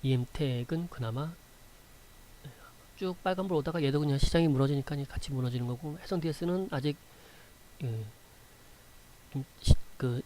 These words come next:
타이밍을 조율하고 있는 거고요. 마이크로 프렌드 아직, 어, 모-, 모의 투자지만 스토리상에선 아직까지 뭐 매-, 모멘텀이 좀 없다고 생각을 해서, 예, 좀 그냥 투자 스-, 스토리는 가지고 있지만, 예, 아직 좀 지켜보고 있는 상황이에요.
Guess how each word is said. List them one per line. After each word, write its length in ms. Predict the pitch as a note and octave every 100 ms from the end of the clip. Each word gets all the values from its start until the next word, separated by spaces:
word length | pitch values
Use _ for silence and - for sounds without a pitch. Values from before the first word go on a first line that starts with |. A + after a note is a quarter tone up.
| -
타이밍을 340 | - F3+ F3
조율하고 440 | D3+ C3 C3 C3 A#2+
있는 140 | A2
거고요. 340 | A2 C#3 E3 F3
마이크로 380 | G3 B2 C3 C#3
프렌드 680 | - - C3+ A#2+ - F3 F3
아직, 220 | B2 B2 - - -
어, 380 | B2+ A#2+ A#2 B2 G3+ - - -
모-, 140 | - C3+
모의 240 | C3+ C#3+ D3+
투자지만 540 | - E3+ C3 C#3 E3+
스토리상에선 680 | - F#3 D#3 C#3+ C3 D#3+ D#3
아직까지 440 | C#3 B2 - C#3 C#3+ - - - - -
뭐 220 | D3 C3+ D#3 - - - - - - - -
매-, 160 | C#3 C3+
모멘텀이 580 | C3+ C#3+ F3+ F3+ F3 D3+
좀 120 | C#3
없다고 260 | - C#3+
생각을 320 | C3+ E3+ E3 E3
해서, 320 | C#3 D#3+ D#3+
예, 200 | C3 A#2
좀 180 | - C#3 C3+ - -
그냥 220 | C#3 D3+ - - - -
투자 200 | - -
스-, 240 | F#3+ - G3
스토리는 400 | - - F3 E3+
가지고 340 | - B2 C#3 D3+
있지만, 500 | - C#3 E3+ G#3 G#3+ - -
예, 100 | C3 A2+ A2 - - - - -
아직 180 | B2 -
좀 80 | -
지켜보고 440 | - - D3 C3 B2
있는 140 | A#2
상황이에요. 480 | - D3+ C3+ B2